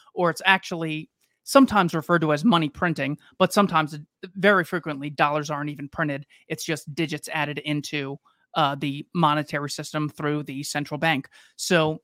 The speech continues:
what this does is this makes all dollars within circulation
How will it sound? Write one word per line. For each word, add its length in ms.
what 260
this 180
does 400
is 160
this 180
makes 240
all 440
dollars 560
within 320
circulation 720